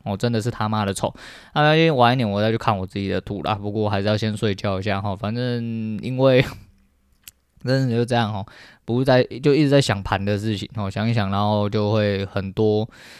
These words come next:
你知道，就是所谓的那，就会意志力开始变很薄弱，然后避免这个状况，我尽量多休息，吼，尽量多休息。而且我现在开盘前，因为早上比较早起来嘛，要送我女儿去上课。上课的时候，其实我在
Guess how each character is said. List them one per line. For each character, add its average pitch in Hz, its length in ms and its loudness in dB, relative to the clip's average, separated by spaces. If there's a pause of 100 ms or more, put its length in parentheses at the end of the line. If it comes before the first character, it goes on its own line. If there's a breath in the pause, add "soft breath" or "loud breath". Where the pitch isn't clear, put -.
(140 loud breath)
你 123 100 -4
知 127 60 6
道， 135 100 8
就 135 160 6
是 123 320 0
所 113 240 -4
谓 127 140 2
的 120 100 0
那， 120 240 -6
就 139 80 -4
会 135 300 0
意 147 120 -2
志 127 140 -2
力 131 140 2
开 123 100 4
始 117 60 2
变 113 180 -2
很 95 160 -6
薄 98 220 -8
弱， 98 200 -2
然 95 80 -4
后 107 80 0
避 131 200 -2
免 104 160 -4
这 117 80 0
个 113 80 0
状 110 120 -2
况， 107 220 -4
我 101 100 -2
尽 123 220 -2
量 113 180 -2
多 104 160 0
休 101 220 -2
息， 101 240 -10
吼， 104 100 -4
尽 113 200 -4
量 107 160 -2
多 101 160 -2
休 101 160 -2
息。 107 100 -6
而 123 80 -2
且 127 80 2
我 120 60 2
现 131 80 2
在 143 80 4
开 135 180 2
盘 113 180 2
前， 101 140 -4
因 127 140 -6
为 123 180 0
早 98 240 -2
上 127 220 0
比 - 40 -14
较 120 140 0
早 104 180 0
起 - 200 -8
来 - 160 -6
嘛， 117 160 -4
要 117 120 0
送 120 200 -2
我 110 100 -2
女 104 140 -4
儿 98 40 -4
去 107 120 -6
上 101 200 -6
课。 104 160 -6 (440 loud breath)
上 170 160 4
课 180 100 6
的 165 80 8
时 160 60 6
候， 160 80 6
其 135 180 -2
实 123 180 -4
我 110 320 -2
在 120 560 4